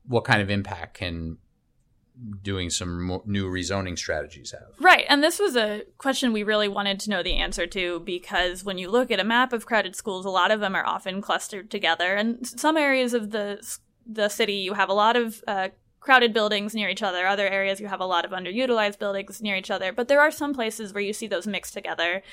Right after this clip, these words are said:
Speaker 2: in close proximity, and those are the opportunities where shifting a boundary a little bit might actually be able to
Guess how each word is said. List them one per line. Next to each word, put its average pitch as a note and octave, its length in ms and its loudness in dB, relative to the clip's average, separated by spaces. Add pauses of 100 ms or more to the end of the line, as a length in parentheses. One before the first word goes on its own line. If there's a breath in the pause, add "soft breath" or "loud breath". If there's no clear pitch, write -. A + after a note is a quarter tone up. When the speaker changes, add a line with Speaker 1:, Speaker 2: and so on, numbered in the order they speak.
(200 soft breath)
Speaker 2:
in A3 160 -4
close G#3 240 -2
proximity, A#3+ 580 -2
and G#3 100 -2
those A3 240 4
are A3+ 120 0
the G#3 100 -2
opportunities F#3+ 720 -4
where F3+ 400 0 (240 soft breath)
shifting A#3+ 440 2
a G#3+ 40 -2
boundary G#3 380 2
a G3 80 4
little G3+ 180 0
bit F#3+ 220 2
might F#3+ 180 0
actually F#3 720 -4 (140)
be F#3+ 140 -4
able F#3+ 240 -4
to F#3 360 -6